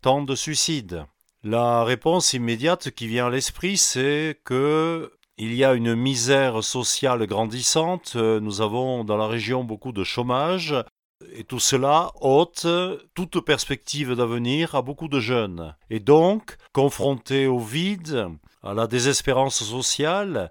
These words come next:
ils deviennent dépressifs et finissent par passer à l'acte.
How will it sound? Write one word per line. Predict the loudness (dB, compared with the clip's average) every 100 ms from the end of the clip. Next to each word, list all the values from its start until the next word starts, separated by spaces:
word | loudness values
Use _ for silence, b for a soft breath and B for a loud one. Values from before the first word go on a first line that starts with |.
| _
ils | -6 -2
deviennent | 0 2 2 0
dépressifs | -2 -2 -2 0 -2 -2 -6 -4 -2
et | 0 0
finissent | -4 -6 -4 -4
par | 0 0
passer | 2 -2 0
à | -2
l'acte. | -2 -8 -14 -20